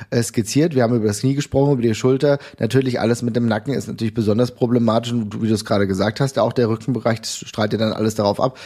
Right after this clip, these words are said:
Es gibt die, äh, Frage der Schonhaltung, das haben wir natürlich auch bei Knien, aber da ist es halt eine andere, hat's nochmal eine andere Relevanz. Insofern, es ist schon heftig, wenn wir uns angucken, wie viele gerade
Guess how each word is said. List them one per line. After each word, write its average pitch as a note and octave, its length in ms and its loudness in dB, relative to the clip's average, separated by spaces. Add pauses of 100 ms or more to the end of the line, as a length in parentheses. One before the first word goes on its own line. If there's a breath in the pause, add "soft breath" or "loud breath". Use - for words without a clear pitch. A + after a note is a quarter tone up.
(140 loud breath)
Es - 120 -10
gibt - 180 -4
die, A#2+ 180 2
äh, G#2 200 0
Frage A2 320 0
der A2 100 4
Schonhaltung, B2+ 580 2
das G#2+ 140 -2
haben G#2+ 80 0
wir A2 40 0
natürlich G#2+ 340 0
auch G2 40 -2
bei G2+ 140 -2
Knien, C#3 320 0
aber G#2+ 240 0 (260 loud breath)
da G#2 180 0
ist B2 100 0
es A#2+ 100 0
halt A2+ 160 0
eine A#2 100 0
andere, A2+ 280 -2
hat's A2 140 -2
nochmal B2 200 0
eine A2+ 120 -2
andere G#2+ 300 -2
Relevanz. A2 400 0
Insofern, A2 420 -2 (220 loud breath)
es - 160 -4
ist F3+ 160 0
schon G3 200 2
heftig, F#3 380 0
wenn D#3 140 4
wir D3+ 120 4
uns C#3+ 100 -4
angucken, D3+ 460 -4
wie B2+ 80 0
viele E3 320 -2
gerade C3+ 400 2